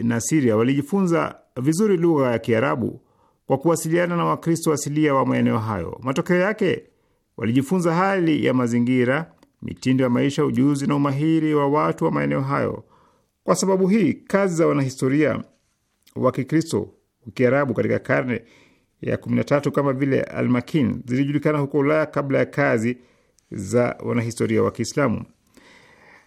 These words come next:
Vitabu vya Ibn Rushd, mwanafalsafa wa Kiislamu, pia vilifasiriwa kwa Kilatini na Michael Scott katika karne ya kumi na tatu. Wazungu walijaribu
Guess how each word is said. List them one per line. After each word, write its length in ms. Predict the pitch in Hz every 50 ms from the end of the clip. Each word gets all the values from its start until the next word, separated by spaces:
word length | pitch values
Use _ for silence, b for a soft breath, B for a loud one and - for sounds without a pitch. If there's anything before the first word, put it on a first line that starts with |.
| b b b - -
Vitabu 360 | 165 175 - 247 277 294 269
vya 140 | 202 202 185
Ibn 240 | 175 165 175 170 170
Rushd, 280 | 180 214 208 214 - 185
mwanafalsafa 600 | 165 165 160 156 147 - 175 190 190 208 - -
wa 60 | 160 143
Kiislamu, 480 | - 151 139 - - 160 165 170 165
pia 180 | 160 - 170 156
vilifasiriwa 960 | 135 139 135 131 139 127 - - 135 147 156 156 147 135 123 113 - - - _
kwa 200 | - 135 131 123
Kilatini 560 | 127 - 139 135 127 123 - 151 151 139 127
na 380 | 117 117 117 113 110 107 107 104 98 -
Michael 340 | 113 127 143 143 - 156 156
Scott 580 | 147 - - - - 214 190 123 - - - - - - -
katika 280 | - 113 110 - 120
karne 280 | 117 - 143 135 131 127
ya 60 | 123
kumi 140 | 110 113 120
na 80 | 117
tatu. 460 | 113 - 131 123 - - - 90 - b b b b b b b b b b b b b b b b b -
Wazungu 300 | 170 170 165 202 302 311
walijaribu 720 | 254 196 165 156 151 170 190 175 151 123 107 - - -